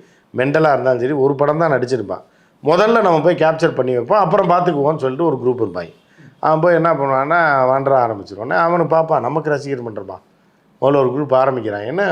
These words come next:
அப்ரூவல் கொடுக்குறான். அந்த மன்றம் பிற்காலத்துல தலைமை மன்றமாகி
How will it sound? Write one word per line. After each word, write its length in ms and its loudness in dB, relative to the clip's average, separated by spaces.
அப்ரூவல் 360 0
கொடுக்குறான். 300 -10
அந்த 180 0
மன்றம் 300 0
பிற்காலத்துல 560 0
தலைமை 400 -2
மன்றமாகி 480 -6